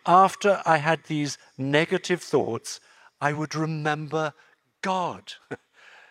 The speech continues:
And then you go on in the story. It's absolutely wonderful. And, and I think this is, this is so important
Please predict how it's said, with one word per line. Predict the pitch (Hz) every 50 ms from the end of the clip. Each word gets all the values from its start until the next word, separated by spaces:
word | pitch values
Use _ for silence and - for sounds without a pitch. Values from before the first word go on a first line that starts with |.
| _ _ _ -
And | 165 165 175
then | 180 180
you | 180 185
go | - 175 170 175
on | 165 160 160 151 147
in | 139
the | 135 131
story. | - - - - 147 143 139 123 110 107 -
It's | 165 170 156 - 180
absolutely | - - 185 185 185 180 - - - 180 170 165 165 170 160 147 131 123 117 - - - - - - - -
wonderful. | 147 151 156 156 143 - 143
And, | 127 135 151 -
and | - 180 190 185
I | 196 208
think | 233 - - 294 269 214 214
this | 214 180 -
is, | 190 190 180 165 - _ - - _ _ _ _ _ _ _ _ _ _
this | 190 190 -
is | 196 202 170
so | - - - - - 214 208 208 208 208 208 208 214
important | 190 196 190 175 180 - - - 185 190 180 - - 160 131 95 98 - -